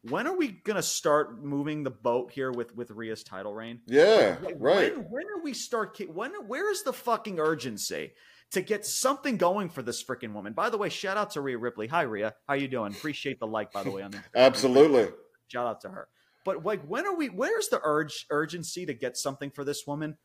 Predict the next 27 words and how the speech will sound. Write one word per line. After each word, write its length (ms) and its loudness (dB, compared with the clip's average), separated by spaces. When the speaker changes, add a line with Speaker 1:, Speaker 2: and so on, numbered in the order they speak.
Speaker 1:
I, 180 2
I 40 6
mean, 120 0
for, 180 -4
it 80 4
was 140 2
Zelina 400 -2
Vega. 500 -2
I 60 -4
mean, 140 -4
okay, 240 -2
that 160 0
was 120 -4
a 60 -6
cute 260 -14
little 180 0
moment. 380 -6
Shout 280 -2
out 100 -2
to 80 -10
Zelina 340 -4
Vega. 300 0
That 140 2
was 120 -2
good 200 -6
for 100 -2
her. 300 -2